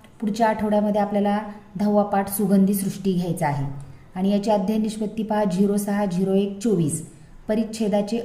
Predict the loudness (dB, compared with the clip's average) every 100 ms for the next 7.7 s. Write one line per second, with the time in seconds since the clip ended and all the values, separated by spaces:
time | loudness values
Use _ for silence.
0 | -6 -6 -6 -6 -2 0 2 0 0 0
1 | 2 0 -2 -2 -2 -4 -2 0 2 0
2 | 0 -6 -10 -20 -20 -20 -6 -4 -2 0
3 | 0 0 -4 0 2 2 0 2 0 0
4 | -4 -2 -2 -2 -2 0 0 0 -4 -6
5 | -12 -18 -8 -2 -2 0 0 2 2 2
6 | 0 0 -4 -6 -10 -16 -8 -4 -4 -2
7 | -4 -2 2 2 0 -2